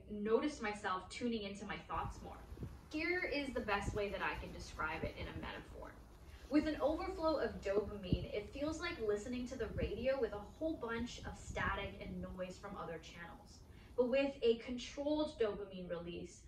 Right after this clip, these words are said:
I chose what to focus on. I selected one station and that noise turned into meaningful soundscapes. I'm not sure if I got a lot of work done, but the work I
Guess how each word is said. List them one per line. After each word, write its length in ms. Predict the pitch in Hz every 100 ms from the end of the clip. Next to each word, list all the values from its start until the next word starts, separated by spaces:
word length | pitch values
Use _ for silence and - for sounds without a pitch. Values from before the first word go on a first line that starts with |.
| - -
I 80 | -
chose 420 | 208 - 269 302
what 140 | 269 262
to 60 | 233
focus 440 | 202 - - -
on. 160 | - - - - - -
I 40 |
selected 500 | 220 254 254 247 226
one 180 | 208 208
station 460 | 196 226 269 - 214
and 400 | 202 196 196 190
that 180 | 190 170 180 196
noise 520 | 214 240 214 185 190
turned 260 | - 214 202
into 200 | 185 185 185
meaningful 640 | 175 170 170 170 151 147 - - -
soundscapes. 720 | - - - - - - - - - - _ _ _ _ _ _ _ _ _ - - -
I'm 160 | 285 339
not 160 | 466 -
sure 440 | - 349 254 -
if 140 | 202 214
I 100 | 202
got 240 | 190 190
a 60 | 202
lot 340 | 196 170 - 190
of 160 | 190
work 240 | 180 175 -
done, 240 | 214 -
but 140 | 220 208
the 80 | 226
work 260 | 233 247
I 120 | 233